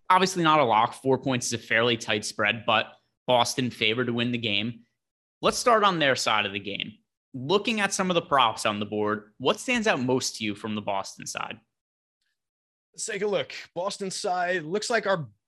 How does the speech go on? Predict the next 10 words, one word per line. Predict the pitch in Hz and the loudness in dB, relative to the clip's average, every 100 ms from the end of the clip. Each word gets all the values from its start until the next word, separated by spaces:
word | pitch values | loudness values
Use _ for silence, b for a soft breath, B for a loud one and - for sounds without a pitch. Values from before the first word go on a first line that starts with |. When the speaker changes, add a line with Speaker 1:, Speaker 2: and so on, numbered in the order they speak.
| _ _ _ | _ _ _
Speaker 2:
biggest | 208 208 202 | -6 -4 -4
number | 185 190 190 185 180 | -2 -2 0 -2 -2
is | - 165 156 143 | -4 -6 -6 -8
on | 156 160 | -6 -6
the | 156 143 - | -6 -10 -6
unders. | 156 160 143 117 127 | -4 0 -2 -2 -2
I | |
was | 127 131 | -2 0
actually, | 143 135 139 135 131 | -2 -2 -4 -2 0
uh, | 127 | 0